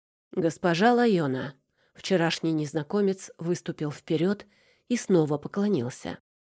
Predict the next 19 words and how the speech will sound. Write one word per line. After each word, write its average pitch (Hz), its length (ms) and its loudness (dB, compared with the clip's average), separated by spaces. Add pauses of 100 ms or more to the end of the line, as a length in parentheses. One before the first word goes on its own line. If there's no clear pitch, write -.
"Меня 202 340 8
зовут 170 340 2
Даррен 160 360 0
Стрейтон, 180 640 -2 (480)
а 190 140 6
это 190 220 6
мои 175 220 4
соседи 175 760 0 (240)
Милтон, 202 600 4 (180)
Гордон 180 600 4 (100)
и 202 80 -4
Трудит. 202 600 -2 (320)
Мы 202 280 0 (140)
пришли, 208 420 0
чтобы 208 320 0
выразить 214 500 2
вам 202 180 2
своё 196 320 2
почтение, 180 880 -2